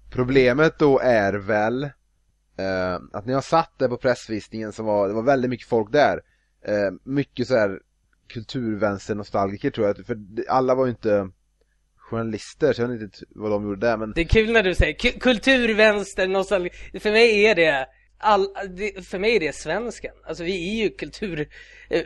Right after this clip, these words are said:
Speaker 2: vänster-nostalgiker.
Speaker 1: Ah, okej, men mycket var
Speaker 2: Ja.
Speaker 1: kulturarbetare då kanske, eller whatever,
Speaker 2: Ja.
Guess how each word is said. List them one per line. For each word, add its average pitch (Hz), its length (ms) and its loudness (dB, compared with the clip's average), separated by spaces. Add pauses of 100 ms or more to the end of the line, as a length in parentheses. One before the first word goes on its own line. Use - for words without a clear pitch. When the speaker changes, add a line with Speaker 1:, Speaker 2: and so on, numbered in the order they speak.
Speaker 2:
vänster-nostalgiker. 143 1200 0
Speaker 1:
Ah, 180 180 8
okej, 160 260 2
men 147 140 -4
mycket 160 260 -2
var 139 120 4
Speaker 2:
Ja. 143 80 0
Speaker 1:
kulturarbetare 135 640 0
då 123 60 2
kanske, 107 280 -6
eller 110 140 -2
whatever, 104 460 0
Speaker 2:
Ja. 139 220 -2